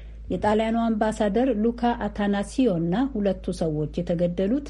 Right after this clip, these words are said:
ትናንት ሰኞ ከዓለም የምግብ ፕሮግራም የአጀብ ስምሪት ጋር በጉዞ ላይ እንደነበሩ ነው። ሰሜናዊ ኪቩ ጎማ ከተማ አቅራቢያ የተፈጸመውን ግድያ ፕሬዚደንቱ አውግዘዋል። ተጠያቂዎቹ ሕግ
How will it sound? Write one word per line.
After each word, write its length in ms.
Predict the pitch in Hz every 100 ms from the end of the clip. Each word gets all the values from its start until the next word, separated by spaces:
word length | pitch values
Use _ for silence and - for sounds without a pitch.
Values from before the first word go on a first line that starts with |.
| -
ትናንት 360 | 185 165 214 208
ሰኞ 240 | 170 170 208 320 - - - -
ከዓለም 400 | - 175 196 208
የምግብ 400 | 208 202 190 214 214
ፕሮግራም 520 | 202 185 196 254 247
የአጀብ 460 | 190 180 180 214 233
ስምሪት 520 | - 214 196 185 175 -
ጋር 200 | 180 233 196
በጉዞ 340 | 208 185 175 160
ላይ 200 | 147 151 151
እንደነበሩ 640 | 180 170 151 143 - 143 147 156
ነው። 180 | 135 127 - - - - - - - -
ሰሜናዊ 540 | - 165 175 185 185 185 247 240
ኪቩ 320 | - 226 196 226 285 294 202
ጎማ 300 | 180 214 208 180 151
ከተማ 340 | 180 175 185 175
አቅራቢያ 500 | 160 180 175 175 160
የተፈጸመውን 720 | 151 151 156 - 170 175 185
ግድያ 320 | 196 220 233 262 285 -
ፕሬዚደንቱ 640 | 202 170 160 156 151 147 151 120
አውግዘዋል። 600 | 139 165 160 151 147 143
ተጠያቂዎቹ 1000 | 143 160 170 175 175 175 185 196 - 269 247
ሕግ 240 | 214